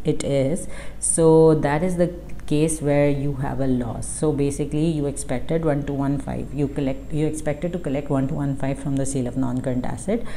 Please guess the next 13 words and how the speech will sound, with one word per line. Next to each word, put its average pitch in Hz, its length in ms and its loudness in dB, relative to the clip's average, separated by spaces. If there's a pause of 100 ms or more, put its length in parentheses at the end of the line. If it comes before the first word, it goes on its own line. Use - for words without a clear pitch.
(240)
but 190 220 4
you 226 380 2 (920)
actually 175 360 2
received 160 420 2
one 147 160 4
one 147 180 2
five 151 280 0
zero. - 240 -4
So 165 160 -2
what 156 200 2
you 165 60 4
do 143 200 2
is 170 200 0